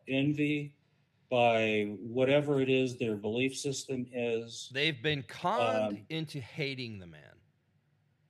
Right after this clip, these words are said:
Speaker 1: Well, yeah.
Speaker 2: Because
Speaker 1: And
Speaker 2: previous to him running for president, he was one of the most popular people in the world.
Speaker 1: Yeah.
Speaker 2: And then he runs for president, and because he runs as a Republican,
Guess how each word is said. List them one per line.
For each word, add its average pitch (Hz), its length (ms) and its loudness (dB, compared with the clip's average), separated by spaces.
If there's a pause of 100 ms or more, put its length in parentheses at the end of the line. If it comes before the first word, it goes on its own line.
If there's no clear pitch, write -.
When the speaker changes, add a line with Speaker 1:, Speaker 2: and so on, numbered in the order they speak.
(100)
Speaker 1:
Well, 196 180 4
yeah. 202 280 4 (100)
Speaker 2:
Because 139 320 -4
Speaker 1:
And 135 200 4
Speaker 2:
previous 226 520 2
to 170 160 -4
him 170 320 0
running 143 260 -2
for 123 180 -10
president, 117 600 -6
he 120 120 -10
was 113 200 -10
one 120 160 -10
of 113 60 -10
the 110 60 -12
most 104 300 -12
popular 135 540 -8
people 104 400 -12
in 87 80 -14
the 85 80 -16
world. 73 300 -20 (920)
Speaker 1:
Yeah. 175 220 4 (1300)
Speaker 2:
And 117 120 -8
then 175 140 2
he 202 80 -2
runs 165 240 0
for 135 160 -8
president, 110 580 -4 (680)
and 131 160 0
because 180 340 0
he 156 80 -4
runs 123 320 -2
as 101 200 -6
a 85 40 -14
Republican, 87 800 -6